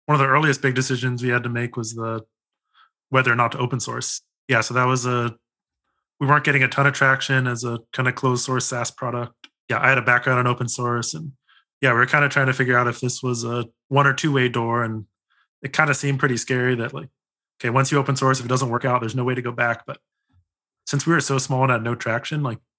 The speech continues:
either the open source product would take off or it wouldn't, and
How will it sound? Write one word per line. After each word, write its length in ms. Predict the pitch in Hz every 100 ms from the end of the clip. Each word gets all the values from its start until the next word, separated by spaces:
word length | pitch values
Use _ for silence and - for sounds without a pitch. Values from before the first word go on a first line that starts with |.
| _ _ _ _ _ _ -
either 360 | 131 143 143
the 100 | 131
open 240 | 131 131 143
source 180 | 147 -
product 280 | 135 139
would 120 | 123 -
take 180 | 131
off 300 | 139 143 151 -
or 420 | 120 123 120 120 _ _ _ - _ _ _
it 140 | 131
wouldn't, 340 | 110 127 160 143
and 260 | 120 110